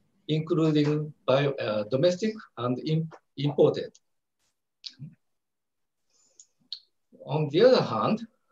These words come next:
since two thousand eleven, biomass power generation using C F B boiler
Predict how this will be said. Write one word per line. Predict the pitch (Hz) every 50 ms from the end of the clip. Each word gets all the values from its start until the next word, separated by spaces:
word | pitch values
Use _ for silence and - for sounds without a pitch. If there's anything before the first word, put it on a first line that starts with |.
| _ _ _ _ _
since | - - - 196 214 226 - - - -
two | - 185 180 185 185
thousand | 180 - 175 175 175 170 175 170 170
eleven, | 156 123 131 147 170 165 - 107 117 - - - _ _ _ - - 110
biomass | 131 147 165 180 180 185 180 180 - -
power | 170 160 165 160 160 151
generation | 139 139 151 156 156 147 - 139 123
using | 117 120 160 190 202 175 156 135 110 - - 113 139 - - _
C | - - - - 180 185 185 180 - 156
F | 151 156 156 156 139
B | 143 147 139 135
boiler | - 123 147 175 170 - - - -